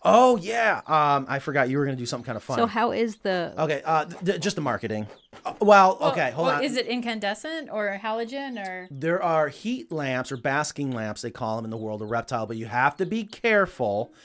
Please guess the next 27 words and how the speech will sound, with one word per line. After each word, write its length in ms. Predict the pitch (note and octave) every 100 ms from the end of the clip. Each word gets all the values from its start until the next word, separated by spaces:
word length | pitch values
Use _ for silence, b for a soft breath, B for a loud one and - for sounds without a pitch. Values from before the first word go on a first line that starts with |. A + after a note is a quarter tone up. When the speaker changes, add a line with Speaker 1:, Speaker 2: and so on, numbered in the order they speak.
| B B B
Speaker 1:
There 200 | D3 C#3+
are 540 | D3+ C#3+ C#3 C#3 C3+ -
also 460 | C#3+ D#3+ D#3 E3+ D#3
U 380 | B2 C#3+ F3
V 260 | E3 F3+ E3+
B 520 | A#2 C3+ G#3+ G#3+ E3 -
bulbs 840 | A#2 A2 A#2 F2+ - - - - - _ _
that 120 | C3
are 80 | B2
designed 480 | A#2+ B2 C3 B2+ B2
for 220 | - A#2
reptiles 640 | A2+ A#2+ A#2+ C3+ A#2+ A#2+ B2
so 80 |
that 160 | A#2 A2
they 120 | A2
can 280 | G#2+ G#2+ G2+ b b b b -
absorb 380 | B2+ B2 C#3+ A#2+
calcium, 500 | D3 B2 - B2+ A#2+
keep 220 | - C#3
the 80 | A#2
calcium. 580 | B2+ A2+ - A#2 G#2+ G#2 B B B
You 80 |
gotta 220 | A#2 B2 B2+
mimic 280 | B2+ A#2+ -
the 60 |
Speaker 3:
Hmm. 60 | F#4+
Speaker 1:
sun. 540 | G#3+ D#3+ C#3 A2 A2